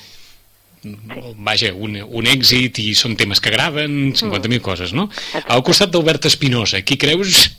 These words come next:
Speaker 2: que també
Speaker 1: Al
Speaker 2: pot?
Speaker 1: Al costat d'Albert Espinosa, jo crec que hi haurà també la Sílvia Soler,
Speaker 2: Mhm.
Speaker 1: amb aquest estiu que comença, crec que també el Premi Sant Jordi és un recurrent ja pel Sant Jordi,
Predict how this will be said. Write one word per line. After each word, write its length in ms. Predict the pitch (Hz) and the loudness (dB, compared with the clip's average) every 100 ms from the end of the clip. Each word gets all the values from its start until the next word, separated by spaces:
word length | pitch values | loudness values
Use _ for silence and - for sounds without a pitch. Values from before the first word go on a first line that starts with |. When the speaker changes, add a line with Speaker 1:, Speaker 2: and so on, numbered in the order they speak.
| - | -6
Speaker 2:
que 120 | - | -2
també 240 | - 117 139 | 2 4 4
Speaker 1:
Al 100 | 165 | 4
Speaker 2:
pot? 400 | 143 160 - - - - - - - - - - 180 | 2 0 -6 -10 -12 -20 -20 -20 -20 -20 -16 -14 -10
Speaker 1:
Al 240 | 170 165 | -8 -6
costat 280 | 165 - 196 | -6 -4 0
d'Albert 400 | 202 196 185 185 - | 2 2 2 -2 -4
Espinosa, 280 | - 180 175 | -12 -10 -2
jo 100 | 208 | 0
crec 160 | 240 | 0
que 80 | - | -2
hi 60 | 202 | 0
haurà 300 | 170 160 160 | 2 2 0
també 280 | 165 156 156 | -4 -4 -4
la 120 | 143 - | -4 -4
Sílvia 240 | 185 170 - | -2 -2 -2
Soler, 360 | 156 160 269 330 - | -4 -2 -4 -6 -2
Speaker 2:
Mhm. 420 | 110 95 120 226 240 - - | 0 2 4 2 0 -16 -18
Speaker 1:
amb 280 | - 131 135 | -18 -14 -12
aquest 240 | - - | -10 -8
estiu 260 | 156 - 160 | -8 -6 -4
que 120 | 160 | -4
comença, 800 | - 147 147 151 - 196 220 247 - - - - _ - | -6 -8 -8 -10 -8 -6 -6 -8 -16 -20 -20 -20 _ -2
crec 180 | 214 233 | 0 0
que 60 | 202 | -2
també 320 | 190 175 170 170 | -4 -2 0 0
el 120 | 160 | -2
Premi 220 | 165 160 151 | -4 -6 -6
Sant 160 | 151 143 | -8 -2
Jordi 280 | 156 151 147 | -2 -2 -4
és 100 | 143 | -6
un 180 | 160 147 | -8 -8
recurrent 440 | 151 139 131 143 139 | -8 -6 -8 -8 -6
ja 200 | 143 135 131 _ _ _ | -6 -6 -8 _ _ _
pel 160 | 160 143 | -8 -8
Sant 200 | 135 131 | -12 -8
Jordi, 360 | 156 147 160 | -2 -2 -2